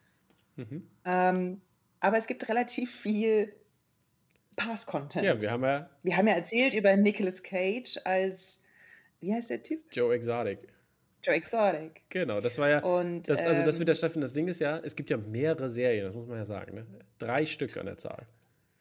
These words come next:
Speaker 1: Die alle ein
Speaker 2: Mhm.
Speaker 1: bisschen was anderes, äh, ähm, äh, beziehungsweise andere Teile der Geschichte oder beziehungsweise andere Perspektiven einnehmen wird. Ähm, und, äh, ja, diese, die Geschichte, wo jetzt, de-, wo es einen weiteren Cast gibt,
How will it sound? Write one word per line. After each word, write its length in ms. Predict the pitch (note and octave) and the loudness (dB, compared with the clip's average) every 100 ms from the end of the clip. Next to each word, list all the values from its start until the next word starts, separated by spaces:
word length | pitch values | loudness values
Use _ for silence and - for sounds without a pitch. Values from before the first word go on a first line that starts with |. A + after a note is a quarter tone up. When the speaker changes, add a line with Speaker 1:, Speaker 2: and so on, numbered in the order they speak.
| _ _ _ _ _ _ - | _ _ _ _ _ _ -8
Speaker 1:
Die 100 | C3 | 2
alle 160 | - - | 6 6
ein 40 | |
Speaker 2:
Mhm. 40 | |
Speaker 1:
bisschen 200 | - F3 | 4 2
was 100 | C#3 | -2
anderes, 460 | - C#3 C3+ C3 - | -4 -4 -2 -2 0
äh, 40 | B2+ B2+ C3 B2+ B2+ B2 | 0 2 0 -2 -2 -2
ähm, 680 | A#2+ A#2+ A#2 A2+ A2+ A2+ - - | -2 -6 -8 -10 -10 -12 -16 -8
äh, 120 | C3 | -2
beziehungsweise 600 | B2+ A#2+ C#3+ C3 C3 B2 | -2 -2 -4 -2 0 0
andere 600 | A#2 C3+ C3+ B2+ B2+ A#2 - _ | -2 0 2 4 4 0 -6 _
Teile 400 | - B2+ D3 E3 | -4 0 2 2
der 140 | D#3 | 0
Geschichte 400 | D3+ D3 D#3+ D#3 | -4 -4 -6 -4
oder 80 | C#3+ | -8
beziehungsweise 600 | B2+ A#2+ C#3 B2+ B2+ B2 | -6 -8 -8 -8 -6 -6
andere 200 | B2 C3 | -6 -8
Perspektiven 600 | A#2+ C3 A#2 A2+ F#3+ G3+ A#2 | -8 -8 -8 -10 -8 -8 -8
einnehmen 580 | A2 A#2 A#2+ B2+ B2+ | -6 -8 -8 -8 -8
wird. 300 | A#2+ B2 E3 - - - - - _ - | -6 -6 -6 -12 -20 -20 -20 -20 _ -4
Ähm, 460 | C3 C3 C3 C3 | -2 0 -2 -6
und, 500 | - C3+ C3 C3 B2 | -6 -2 0 -2 -4
äh, 180 | C3+ B2+ | 0 2
ja, 220 | C#3 D3 | 6 4
diese, 400 | G2+ C#3 D#3+ E3 | 4 0 4 2
die 180 | C#3+ F#3 | 2 -4
Geschichte, 400 | F#3 F#3+ F3+ F3 | -2 -2 -2 -2
wo 120 | C#3 | 0
jetzt, 240 | D3 D3 C3+ | 0 -2 -10
de-, 240 | C3+ D3 C3+ | -8 -8 -8
wo 60 | |
es 80 | C#3+ | -8
einen 140 | C#3+ | -4
weiteren 380 | A#2+ D#3 D#3+ C3 | -2 -2 -4 -8
Cast 440 | - - D3+ E3+ - | -8 -8 -6 -6 -4
gibt, 260 | D3+ D3+ | -6 -6